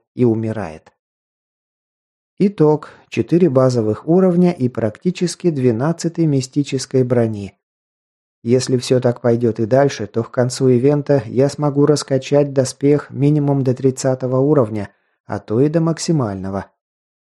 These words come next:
«Как же меня напугала эта тварь!» произнесла эльфийка и пошла лутать тело местного босса. «Да, было довольно неожиданно», произнёс разящий, крутя головой по сторонам.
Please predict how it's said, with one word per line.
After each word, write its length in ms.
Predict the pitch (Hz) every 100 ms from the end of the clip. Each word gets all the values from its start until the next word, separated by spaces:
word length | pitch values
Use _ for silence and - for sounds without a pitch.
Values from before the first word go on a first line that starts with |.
| _ _ _ _ _ _ _ _
«Как 320 | 147 135 127
же 140 | 131
меня 280 | 135 139 135
напугала 560 | 143 135 147 156 139 139
эта 220 | 139 143
тварь!» 460 | 160 165 151 139 _ _ _
произнесла 640 | 120 127 120 127 127 123 110
эльфийка 540 | 117 110 147 151 143
и 60 | 131
пошла 420 | 123 - 135 135
лутать 480 | 123 131 131 139 _
тело 300 | 123 123 127
местного 540 | 113 110 - 113 110
босса. 480 | 110 98 - 87 - _ _ _ _ _ _ _ _ _ _
«Да, 480 | 101 123 123 113 120
было 300 | 131 135 127
довольно 460 | 139 135 135 139
неожиданно», 760 | 143 143 131 120 117 113 110 - _
произнёс 520 | 123 123 120 127 -
разящий, 540 | 117 107 120 127 - 131
крутя 360 | 135 131 127
головой 380 | 123 120 117 113
по 140 | 113
сторонам. 500 | - 113 113 110 95